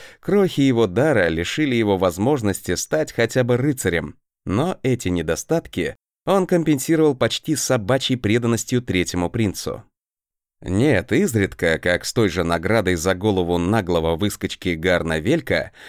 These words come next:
он позволял себе небольшие вольности, но только если они не шли в ущерб его высочеству. Свою ставку он сделал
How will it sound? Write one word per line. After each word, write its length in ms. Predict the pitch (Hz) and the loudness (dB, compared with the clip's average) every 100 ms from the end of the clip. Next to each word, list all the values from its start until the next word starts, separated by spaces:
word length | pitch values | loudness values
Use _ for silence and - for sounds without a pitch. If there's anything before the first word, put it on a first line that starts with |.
| - | -8
он 200 | - 208 | -2 0
позволял 460 | 196 165 190 190 127 | 0 0 2 2 0
себе 260 | - 85 | 0 -2
небольшие 480 | 85 87 92 - 98 | 0 0 0 0 0
вольности, 680 | 95 131 92 80 - 80 64 - - | 2 2 2 -2 -4 -4 -6 -12 -6
но 300 | 95 165 175 | -2 -2 -2
только 320 | 165 151 131 | -2 0 0
если 320 | 120 117 104 | 0 0 0
они 320 | 95 101 147 | 2 4 4
не 180 | 117 120 | 2 2
шли 300 | 127 101 107 | 0 0 0
в 60 | 135 | 0
ущерб 420 | 120 95 98 - | 0 0 0 0
его 260 | 104 101 | 0 2
высочеству. 760 | 82 87 123 104 85 - 71 - _ _ _ _ _ - | 0 0 -2 -2 -6 -8 -10 -12 _ _ _ _ _ -10
Свою 400 | - 85 87 87 | -2 0 2 0
ставку 460 | - 175 160 - | 0 0 0 0
он 260 | - 147 147 | 2 2 2
сделал 600 | 104 113 165 98 78 | 0 2 4 4 0